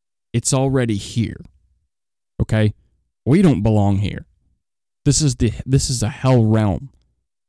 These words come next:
Okay? The world, it's, it's manufactured, okay? It's, it's nothing but push materialism. Shun conspiracies. Shun people who wanna have higher authority in their own mind.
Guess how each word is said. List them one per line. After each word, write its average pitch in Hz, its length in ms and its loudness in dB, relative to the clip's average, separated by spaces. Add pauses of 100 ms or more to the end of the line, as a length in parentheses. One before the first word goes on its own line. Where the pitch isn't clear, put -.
(160)
Okay? 104 240 -2 (840)
The 127 60 2
world, 135 460 2
it's, - 260 -4 (260)
it's - 340 -8 (160)
manufactured, 139 1040 0
okay? 117 280 -2
It's, - 300 -4
it's - 320 -12
nothing 127 400 2
but 107 200 -4
push - 400 2 (180)
materialism. 123 920 2 (600)
Shun 170 340 2
conspiracies. 147 920 2 (540)
Shun 180 360 2
people 156 400 2
who 135 80 4
wanna 120 240 2
have 110 180 2
higher 113 500 2
authority 113 600 0
in 98 80 0
their 95 160 0
own 117 200 2
mind. 98 480 0